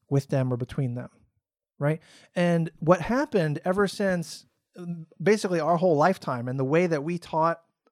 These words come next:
and learned liberal I R, and liberal I R was just I R. One of the things, I never mentioned this before, one of the things that happened why, like, a lot of scholars started dissing the paradigm wars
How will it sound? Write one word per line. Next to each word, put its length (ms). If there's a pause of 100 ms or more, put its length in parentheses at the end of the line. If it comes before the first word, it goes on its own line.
(260)
and 200
learned 540 (260)
liberal 640
I 200
R, 400 (180)
and 180
liberal 360
I 240
R 340
was 160
just 220
I 260
R. 400 (540)
One 180
of 80
the 80
things, 400
I 100
never 220
mentioned 300
this 80
before, 400 (240)
one 160
of 80
the 100
things 320
that 140
happened 640
why, 160
like, 240
a 20
lot 180
of 80
scholars 600 (400)
started 440
dissing 440
the 80
paradigm 520
wars 460